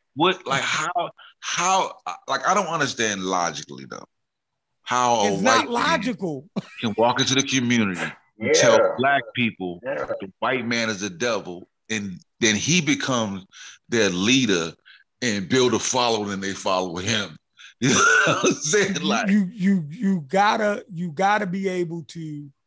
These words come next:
Speaker 1: that shit
Speaker 2: Now,
Speaker 1: fucking
Speaker 2: now,
Speaker 1: me.
Speaker 2: now y'all need to listen to me. You gotta be able to contemplate this, this thing that white people been telling us, right? And is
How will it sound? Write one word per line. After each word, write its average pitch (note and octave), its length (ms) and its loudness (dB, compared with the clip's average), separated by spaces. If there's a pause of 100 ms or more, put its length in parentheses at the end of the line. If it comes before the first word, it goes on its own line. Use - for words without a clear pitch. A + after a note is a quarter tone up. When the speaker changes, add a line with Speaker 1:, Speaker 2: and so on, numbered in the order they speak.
(500)
Speaker 1:
that - 80 -10
shit - 320 -8
Speaker 2:
Now, F#3 80 -2
Speaker 1:
fucking G#3+ 120 -2
Speaker 2:
now, G#3+ 120 0
Speaker 1:
me. A3 60 -4
Speaker 2:
now G3 120 0
y'all G3 300 2
need F#3 180 0
to F3 80 -4
listen D#3+ 320 -6
to C3+ 160 -10
me. C3 120 -16 (600)
You E3+ 120 -10
gotta F#3+ 380 0
be F#3+ 220 -2
able E3 400 -4
to C3 140 -14 (100)
contemplate C#3 840 -8 (420)
this, A#2 320 -14 (640)
this A2+ 260 -20
thing D3 240 -8
that A2+ 160 -12
white C3+ 240 -8
people D#3 300 -14
been C3 320 -10
telling A#2 420 -12
us, A2+ 220 -20 (1120)
right? A#2 260 -14 (300)
And A#2 220 -14
is A2+ 320 -18